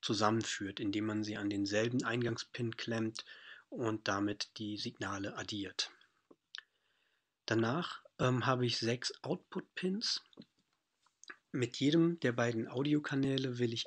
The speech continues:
eine separate Lichtorgel schalten und jede dieser Lichtorgeln verfügt über drei Farben, Rot, Grün und Blau, weswegen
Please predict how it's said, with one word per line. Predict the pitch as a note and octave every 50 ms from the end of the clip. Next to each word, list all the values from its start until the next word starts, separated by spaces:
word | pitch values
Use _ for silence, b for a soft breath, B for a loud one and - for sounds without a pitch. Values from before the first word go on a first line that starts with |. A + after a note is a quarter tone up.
| - _
eine | - B2+ B2 C#3 C#3+ C#3
separate | C3 B2+ B2 - B2 A2 A2+ A2 A2 - - G#2
Lichtorgel | A#2+ E3 E3+ - - - D#3+ C3+ C#3 D3 C#3+
schalten | - - - C3 C3 C3+ B2 - - C3 B2+ B2+ B B B B B B
und | - B2 A2+ A2+
jede | A#2+ C3 C3+ C3+
dieser | B2+ C3 A#2+ A#2 A#2+
Lichtorgeln | A2+ A#2 B2+ - - - F#3+ C3 B2 B2 B2 A#2+
verfügt | A#2+ - B2 - - C#3 B2 -
über | - C#3+ B2 -
drei | - - G#2 G#2
Farben, | - - - G#2 A#2 B2+ - F#3 F#3+ - -
Rot, | A2+ A2 A#2+ A#2+ - -
Grün | - - - A#2 A#2 B2 -
und | - - G2+ - - _ -
Blau, | G#2+ G#2 G2+ G2+ A#2+ D#3+ G3+ A3+ - _ - B B B B B B B B B B B B B B B B -
weswegen | C3 A#2+ - - - A#2 A2+ A#2 A2+ A#2+ A#2 A#2 A#2 A2+